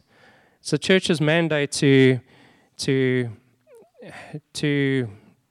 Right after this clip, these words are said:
look after the poor. So the easiest way for us to make sure that mammon doesn't have a,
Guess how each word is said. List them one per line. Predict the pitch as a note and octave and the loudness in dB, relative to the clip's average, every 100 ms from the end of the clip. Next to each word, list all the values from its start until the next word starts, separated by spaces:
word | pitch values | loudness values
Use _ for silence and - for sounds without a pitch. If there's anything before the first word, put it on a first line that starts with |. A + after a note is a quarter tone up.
| _ | _
look | C#3+ D#3+ | -4 -2
after | F3 E3+ - | 0 -2 -2
the | D3+ | -8
poor. | - G3 A#2+ - _ _ _ _ _ _ _ _ _ _ | -4 -4 -4 -8 _ _ _ _ _ _ _ _ _ _
So | - D#3+ D#3 D3+ D3+ D3 D3 _ _ _ _ _ _ _ _ _ _ _ _ _ _ _ _ _ | -4 0 4 4 4 2 -6 _ _ _ _ _ _ _ _ _ _ _ _ _ _ _ _ _
the | D3+ F#3 | -6 0
easiest | G3+ F3+ E3 - | 2 4 2 2
way | D3 C3+ | 0 0
for | - | -2
us | C3+ B2+ | -4 -4
to | C#3+ | -4
make | C3 B2+ | -4 -4
sure | D3+ | -4
that | C3 A#2+ | -4 -4
mammon | B2 B2+ B2 | -6 -6 -6
doesn't | B2 A#2+ B2 | -8 -8 -8
have | A#2+ A2+ | -8 -10
a, | A2+ | -12